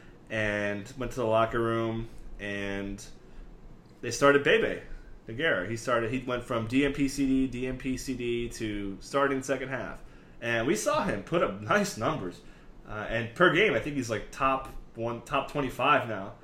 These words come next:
'Cause he, again, this is, this is why I like Marquise Chris, 'cause block shots, stat scarcity. So I don't know if I would pick Bebe up. Depends. Again, he's not in that top tier, but sure, if you need a, a pickup, uh, they play four games this week too, I think.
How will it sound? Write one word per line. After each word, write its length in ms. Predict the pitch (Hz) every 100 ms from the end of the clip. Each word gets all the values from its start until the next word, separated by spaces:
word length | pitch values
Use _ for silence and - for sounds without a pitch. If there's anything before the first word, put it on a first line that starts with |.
| - - -
'Cause 240 | 117 107
he, 140 | 123 135
again, 420 | 110 135 190 156
this 160 | 107 117
is, 140 | 113
this 220 | 110 110
is 100 | 123
why 140 | 123 127
I 40 |
like 140 | 135 143
Marquise 300 | 143 156 147
Chris, 280 | 208 190 -
'cause 180 | 113 104
block 320 | 113 120 151
shots, 600 | - 147 165 - - - - -
stat 340 | - 127 156
scarcity. 480 | - 160 185 - - - - - - - - -
So 500 | - 98 95 95 -
I 100 | -
don't 180 | 214 277
know 120 | 262
if 100 | 247 220
I 100 | 180
would 100 | 151
pick 220 | 180 175
Bebe 320 | 156 160 175
up. 240 | 180 180 - -
Depends. 640 | 165 135 156 156 151 - -
Again, 200 | 143 135 135
he's 120 | 131
not 160 | 147 131
in 40 |
that 220 | 123 110
top 260 | 127 120 -
tier, 260 | 139 135
but 380 | 120 104 101 - - - - - -
sure, 200 | - 147
if 120 | 139
you 80 | 214
need 160 | 240
a, 140 | 214 -
a 60 | 143
pickup, 640 | - 185 196 120 113 - -
uh, 220 | 135 123
they 100 | 139
play 180 | 214 339
four 220 | - 240
games 220 | 196 269 208
this 160 | 117
week 140 | 113 -
too, 180 | 202 104
I 40 |
think. 240 | - 67